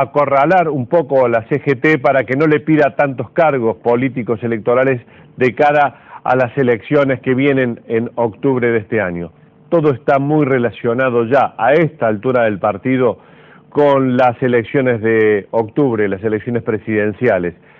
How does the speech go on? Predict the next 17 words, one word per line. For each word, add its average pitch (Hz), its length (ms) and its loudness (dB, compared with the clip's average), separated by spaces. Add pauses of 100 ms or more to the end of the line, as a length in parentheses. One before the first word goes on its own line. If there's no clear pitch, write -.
(160)
No 135 140 0
hay 143 80 2
medida, 127 680 2
no 107 160 -4
hay 123 180 0
acción 135 560 0
de 120 80 0
gobierno 117 520 0 (320)
que 139 60 -2
no 143 80 2
esté 139 180 -2
pensada, 135 580 2
orientada 123 600 2
para 131 180 2
ver 143 140 2
el 135 100 2
efecto 151 600 0